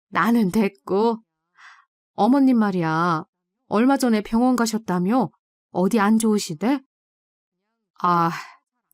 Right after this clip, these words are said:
그냥 소화가 잘 안 되고 속이 더부룩하고 화장실 가는 것도 힘드신가 봐, 요즘. 그래서 내가 병원 좀 가보시라고 했지.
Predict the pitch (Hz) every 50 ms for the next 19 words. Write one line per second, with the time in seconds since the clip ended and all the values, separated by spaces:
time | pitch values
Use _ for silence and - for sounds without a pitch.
0 | _ - - 180 190 208 226 233 220 190 156 - _ _ _ _ - - 262 269
1 | 285 294 269 285 285 277 247 247 220 165 147 160 160 180 185 175 190 190 180 165
2 | 151 - _ _ _ _ _ _ - - 233 202 185 214 226 220 196 180 185 196
3 | 202 208 202 - - 208 190 180 180 185 190 190 196 196 185 - _ _ _ _
4 | _ _ _ _ _ - 247 233 262 254 247 - 277 262 240 202 190 208 214 226
5 | 226 - - 208 190 180 180 - 254 254 254 285 262 277 247 233 214 202 220 220
6 | 196 170 151 - 165 160 170 202 165 - _ _ _ _ _ _ _ _ _ _
7 | _ _ _ _ _ _ _ _ _ - 175 180 185 220 220 214 202 190 202 208
8 | 208 202 190 - - 196 175 180 190 190 190 196 196 190 - 180 156 180 180 185
9 | - 180 170 175 180 185 185 - - - 165 165